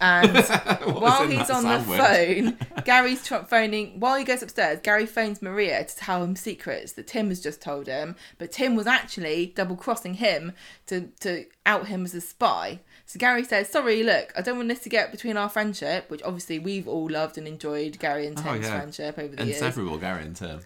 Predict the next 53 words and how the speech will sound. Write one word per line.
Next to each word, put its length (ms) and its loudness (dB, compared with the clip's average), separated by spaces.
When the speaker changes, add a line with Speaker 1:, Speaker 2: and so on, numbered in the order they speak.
Speaker 1:
Um, 360 2
Maria 280 0
just 160 -6
wanted 320 0
to 40 -12
get 140 -4
some 120 -8
info, 640 -2
so 140 -12
they 160 2
agree 460 0
to 180 -12
go 260 2
down 240 0
the 60 -2
pub 500 -2
and 220 -4
have 360 -4
no 140 -4
politics. 760 -10
Um, 260 0
Speaker 2:
Or, 160 4
or 20 4
Oasis 500 -2
talk. 440 -8
Speaker 1:
because 540 0
one 220 -2
of 80 -2
them's 220 -4
Team 300 -4
Noel 260 2
and 80 -2
one 100 -2
of 80 -4
them's 180 -8
Team 220 -6
Liam, 260 -6
and 80 -8
I 60 -2
don't 200 -2
know 100 -4
which 180 -6
one's 180 -8
which. 380 -6
Speaker 2:
I 100 0
can't 200 -2
remember, 320 0
but 180 -4
there 120 -4
was 260 -2
that 240 -2
Noel, 680 0
um, 340 -2